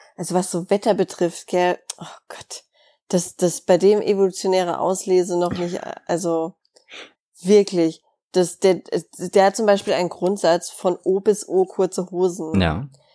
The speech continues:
Speaker 1: Ja, es gibt auch Ostern, da hat schon geschneit. Da ist er mit kurzen Hosen durch die Gegend gelaufen. Das stört ihn überhaupt nicht.
Speaker 2: Ja, von
Speaker 1: Manchmal,
Speaker 2: O bis
Speaker 1: manchmal
Speaker 2: O heißt von Ostern bis Ostern, oder?
Speaker 1: Ja, so
Speaker 2: <laughs>
Speaker 1: ähnlich.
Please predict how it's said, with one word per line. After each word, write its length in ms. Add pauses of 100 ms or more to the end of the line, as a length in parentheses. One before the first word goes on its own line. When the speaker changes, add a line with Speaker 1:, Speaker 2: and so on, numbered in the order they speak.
(120)
Speaker 1:
Ja, 220 (220)
es 380
gibt 200
auch 120
Ostern, 360
da 140
hat 140
schon 160
geschneit. 600 (380)
Da 140
ist 200
er 80
mit 280 (160)
kurzen 360
Hosen 260
durch 160
die 120
Gegend 220
gelaufen. 380
Das 100
stört 220
ihn 100
überhaupt 560
nicht. 160
Speaker 2:
Ja, 240 (240)
von 120
Speaker 1:
Manchmal, 400
Speaker 2:
O 40
bis 240
Speaker 1:
manchmal 180
Speaker 2:
O 80
heißt 300
von 180
Ostern 460
bis 220
Ostern, 480
oder? 260 (800)
Speaker 1:
Ja, 400 (240)
so 120
Speaker 2:
<laughs> 20
Speaker 1:
ähnlich. 600